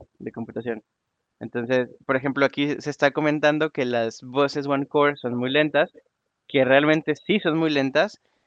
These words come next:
pero para nosotros, que somos usuarios, que ya estamos acostumbrados a las voces, que ya sabemos utilizar una computadora, obviamente no es el mismo criterio que a una persona que hace un año no tenía ni la más mínima idea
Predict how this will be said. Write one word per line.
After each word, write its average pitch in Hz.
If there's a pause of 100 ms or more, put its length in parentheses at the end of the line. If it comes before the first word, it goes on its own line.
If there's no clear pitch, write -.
(160)
pero 147 (920)
para 139
nosotros, 139
que -
somos 135
usuarios, 143
que 113
ya 143
estamos 139
acostumbrados 139
a 139
las 131
voces, 139
que 123
ya 147
sabemos 143
utilizar 135
una 139
computadora, 143 (1000)
obviamente 156
no 151
es 147
el 147
mismo 143
criterio 135
que 135
a 120
una 123
persona 127
que 123
hace 131
un 127
año 147
no 135
tenía 135
ni 127
la 113
más 131
mínima 160
idea 135